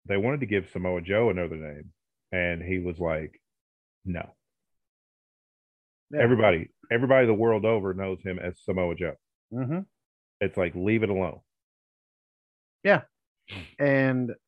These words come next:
Speaker 2: <clears throat> you know, so every once in a while, the McMahons and whoever else are got to look and go, "Okay, we need to stop thinking with the business part of our brain. I think the logical
Speaker 1: Mm-hmm.
Speaker 2: part of the brain."
Speaker 1: Well, it's just they,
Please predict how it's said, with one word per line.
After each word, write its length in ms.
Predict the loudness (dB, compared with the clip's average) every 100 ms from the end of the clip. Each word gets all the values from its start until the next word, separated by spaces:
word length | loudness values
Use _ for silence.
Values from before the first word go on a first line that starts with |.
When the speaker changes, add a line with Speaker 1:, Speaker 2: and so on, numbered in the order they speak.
| _
Speaker 2:
<clears throat> 240 | _ 2 4 4 2 -2 _ _ _ _ _ -4
you 80 | 2
know, 160 | 2
so 480 | 2 2 2 2 -2 -4
every 220 | -2 0
once 260 | 2 0 -2
in 40 | -2
a 40 |
while, 380 | 0 2 -2 -8 _ _ _ _ _
the 120 | -10 -6
McMahons 720 | -6 -4 -2 -2 -2 -4 -4
and 200 | -6 -4
whoever 380 | -4 -2 -2 0
else 200 | 0 -2
are 60 |
got 160 | -6 -8
to 60 | -8
look 160 | -8
and 160 | -8 -4
go, 240 | -2 -2 -6 _ _ _ _ -14
"Okay, 360 | -6 -2 -2 -4
we 180 | -4 0
need 140 | 0
to 80 | -2
stop 300 | -4 -4 -2
thinking 500 | -4 -4 -4 -4 -6 -10 _ _ _ -16
with 380 | -6 -4 -4 -6 _ _ _
the 80 | -8
business 420 | -2 -2 -2 -8
part 180 | -4 -4
of 60 | -4
our 40 |
brain. 380 | -4 -2 0 0
I 40 |
think 200 | -2 -6
the 80 | -8
logical 720 | -4 0 0 -2 -12 -16 -16 -18 _ _ _ -10
Speaker 1:
Mm-hmm. 200 | -8 -2
Speaker 2:
part 120 | -4
of 60 | -4
the 40 |
brain." 280 | -10 -12 -14 -18 _ _ _ 2
Speaker 1:
Well, 300 | 6 6 4
it's 160 | -2
just 180 | -2 -4 0
they, 240 | 0 0